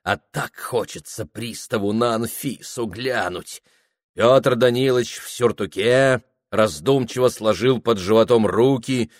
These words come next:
благочестиво смотрит воскресшему Христу в глаза. Ибрагим в новой голубой с патронами черкеске, блестят серебряный пояс и рукоять кавказского кинжала,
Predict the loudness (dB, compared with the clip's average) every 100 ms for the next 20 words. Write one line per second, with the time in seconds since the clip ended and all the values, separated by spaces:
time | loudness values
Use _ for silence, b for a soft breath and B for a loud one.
0 | b _ 2 2 0 -8 -12 -14 -8 -2
1 | -2 -4 -8 0 0 0 -6 -4 -6 -6
2 | -6 -4 -4 -8 -8 -8 -8 -10 -10 -16
3 | -6 -6 -6 -6 -6 -4 -2 0 -2 -6
4 | _ _ _ _ _ -8 -4 -4 -2 -4
5 | -4 -2 2 4 2 0 -6 -6 0 0
6 | 0 -4 -8 -6 0 0 0 -6 -8 -10
7 | -4 -4 -4 -6 -10 -10 b b b -8
8 | -8 -8 -4 0 0 -2 -2 0 2 0
9 | -2 -2 0 2 2 -4 -10 0 0 2
10 | 0 2 0 0 -4 -4 -2 -2 -2 -8
11 | -4 -4 -4 -8 -2 2 4 4 2